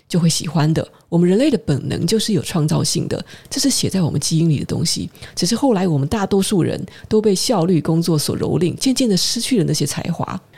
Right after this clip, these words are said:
所以现在A I时代来临，我认为每一个人都应该要回到最初始、最纯真的那个阶段，喜欢玩什么就去玩，你看多了电影，搞不好想去做编剧，想要拍一部电影。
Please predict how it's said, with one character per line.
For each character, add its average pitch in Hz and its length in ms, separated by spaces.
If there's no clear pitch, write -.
所 - 160
以 339 60
现 277 160
在 269 120
A 233 120
I 240 140
时 233 160
代 180 160
来 - 140
临， 156 280
我 180 100
认 269 100
为 285 120
每 190 160
一 143 100
个 170 160
人 143 220
都 196 200
应 214 120
该 214 100
要 196 100
回 143 220
到 151 340
最 269 160
初 262 240
始、 - 380
最 240 140
纯 160 280
真 202 160
的 185 80
那 143 140
个 135 80
阶 139 180
段， 139 240
喜 - 160
欢 269 120
玩 208 200
什 202 120
么 - 160
就 - 100
去 180 140
玩， 151 280
你 175 40
看 294 180
多 294 160
了 269 60
电 269 180
影， 147 180
搞 - 140
不 185 100
好 196 160
想 156 220
去 160 240
做 151 240
编 185 300
剧， 214 200
想 123 220
要 156 80
拍 175 220
一 180 100
部 208 160
电 233 180
影。 110 240